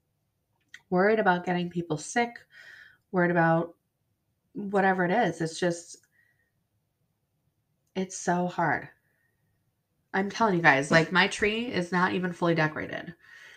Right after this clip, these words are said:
Uh, we still have, like, all of our special ornaments that we haven't put up yet. It just, it hasn't happened. Haven't wrapped any gifts yet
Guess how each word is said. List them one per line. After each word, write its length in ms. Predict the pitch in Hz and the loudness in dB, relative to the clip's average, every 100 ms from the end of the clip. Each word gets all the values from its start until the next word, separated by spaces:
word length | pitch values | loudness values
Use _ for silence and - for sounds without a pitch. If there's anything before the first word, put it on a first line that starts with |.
| - _ _ _ _ - | -20 _ _ _ _ -4
Uh, 180 | 180 165 | 0 2
we 80 | 170 | 2
still 200 | 165 185 | 2 2
have, 260 | 180 170 175 | 4 4 4
like, 180 | 160 170 | 2 4
all 120 | 165 | 2
of 80 | 170 | 4
our 100 | 156 | 2
special 500 | - 214 226 226 180 | 4 4 4 2 0
ornaments 440 | 175 175 175 185 | 0 2 0 0
that 100 | 175 | -2
we 80 | 180 | 0
haven't 240 | 185 190 | -2 -4
put 140 | - 233 | -2 -2
up 160 | 262 | 0
yet. 220 | - - - | -4 -6 -8
It 120 | 180 170 | -8 -6
just, 280 | 175 - - | -6 -8 -8
it 140 | 170 | -8
hasn't 380 | - 160 156 170 | -6 -6 -4 -4
happened. 460 | 165 220 160 123 - _ _ _ _ _ _ | 0 0 -2 -8 -12 _ _ _ _ _ _
Haven't 260 | - 170 190 | 0 0 2
wrapped 240 | 185 180 | 0 0
any 140 | 196 185 | -2 0
gifts 320 | 214 240 - | -2 -2 -2
yet 180 | 156 | -2